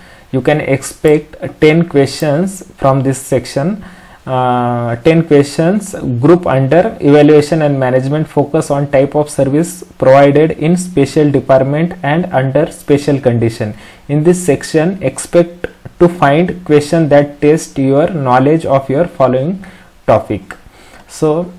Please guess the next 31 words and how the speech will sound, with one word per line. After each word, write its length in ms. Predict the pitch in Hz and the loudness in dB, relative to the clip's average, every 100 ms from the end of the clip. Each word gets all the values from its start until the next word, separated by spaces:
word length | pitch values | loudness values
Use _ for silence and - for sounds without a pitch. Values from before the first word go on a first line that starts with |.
| - | -14
uh, 540 | 151 139 131 127 120 110 | -8 -4 -4 -4 -6 -6
whenever 460 | 127 151 165 170 | 0 2 4 4
you 100 | 165 | 4
start, 460 | 165 - 139 151 147 | 2 0 2 2 0
uh, 640 | - 139 131 120 117 - | -6 -2 -2 -2 -4 -6
solving 560 | - - 131 139 151 135 | -4 2 4 4 0 0
mock 380 | 131 135 139 - | 0 0 0 -4
and 400 | - 127 127 123 | -4 -4 -4 -6
studying 480 | - - 127 147 147 | -2 0 2 0 -2
C 140 | 135 | -6
P 120 | 123 | -6
C 140 | 131 131 | -4 -2
exam 380 | 123 123 135 | -2 -2 -2
and 160 | 131 131 | -2 -4
C 120 | - | -4
P 200 | 120 135 | -4 -4
T, 320 | 120 143 - - - - | 0 0 0 -4 -20 -2
then 140 | 147 | 0
you 100 | 143 | 0
can 180 | 143 170 | 2 0
find 480 | 156 - 147 151 165 | 0 0 2 2 0
in 200 | - 156 | 0 2
evaluation 640 | 143 147 143 147 143 143 | 4 6 6 6 4 0
and 180 | 151 143 | -2 -2
management 480 | 127 131 131 147 147 | -2 -2 -2 -2 -4
having 300 | 123 143 147 | -2 -2 0
different, 320 | 135 - 147 | 0 0 -2
different 340 | 131 123 147 135 | -2 -4 -4 0
type 240 | 123 123 | -2 0
of, 220 | 190 220 | 0 0
um, 640 | - 135 127 123 117 107 | -4 0 0 -2 -4 -8